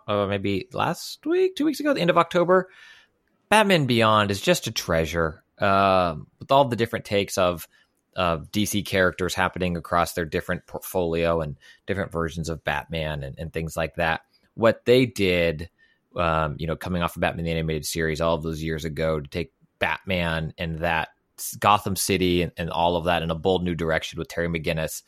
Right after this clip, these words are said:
and Batman Beyond and an old, um,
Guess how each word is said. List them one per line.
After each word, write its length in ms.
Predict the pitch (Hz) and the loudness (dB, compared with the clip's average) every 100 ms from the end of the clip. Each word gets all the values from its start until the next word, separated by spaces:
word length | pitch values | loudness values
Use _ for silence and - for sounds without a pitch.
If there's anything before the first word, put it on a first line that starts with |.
| - _ _ | -20 _ _
and 140 | 95 | -4
Batman 380 | 90 87 87 85 | 0 0 0 -2
Beyond 580 | 85 80 80 78 80 78 | -2 0 0 0 0 -2
and 140 | 78 | -2
an 80 | 82 | -4
old, 520 | - 90 92 92 87 - _ _ _ _ - | -2 0 2 2 -2 -8 _ _ _ _ -6
um, 540 | 85 78 76 69 67 | -2 -2 -2 -4 -10